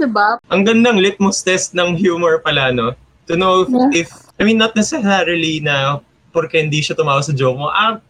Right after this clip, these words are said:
Speaker 2: di magandang kaibigan yan. <laughs> Di man ganun. Pero hindi lang kayo, yun yung siguro yung parang wave lang. Iniisip ko din yung,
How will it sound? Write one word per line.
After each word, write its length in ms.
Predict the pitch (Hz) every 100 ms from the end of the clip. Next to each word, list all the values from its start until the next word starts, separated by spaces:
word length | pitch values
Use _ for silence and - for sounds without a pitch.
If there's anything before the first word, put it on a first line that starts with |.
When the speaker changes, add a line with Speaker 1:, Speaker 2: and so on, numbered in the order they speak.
| - _
Speaker 2:
di 300 | 151 151 175
magandang 400 | 165 165 160 165
kaibigan 400 | 165 160 143 156
yan. 180 | 151 175 - - 440 508 -
<laughs> 440 | - - 269 262
Di 80 | 185
man 160 | 202 208
ganun. 300 | 180 175 180
Pero 180 | 190
hindi 160 | 208 196
lang 160 | 190 190
kayo, 320 | 190 180 170
yun 240 | 185 196
yung 80 | 220
siguro 240 | 233 214
yung 160 | 220 214
parang 220 | 196 190
wave 240 | 156 139 123
lang. 100 | 135
Iniisip 320 | 175 185 185
ko 120 | -
din 200 | 170 170
yung, 160 | 170